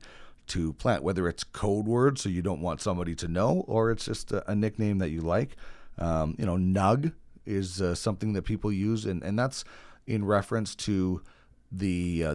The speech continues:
the, the basically the best weed. It, uh, comes from the, uh, topmost, uh, flowering of the cannabis stalk and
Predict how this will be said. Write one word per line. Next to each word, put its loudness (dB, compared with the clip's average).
the, -2
the -4
basically -2
the 0
best 0
weed. -2
It, -8
uh, 2
comes -2
from -2
the, -4
uh, -2
topmost, 2
uh, 0
flowering 4
of -2
the -2
cannabis -2
stalk 0
and -2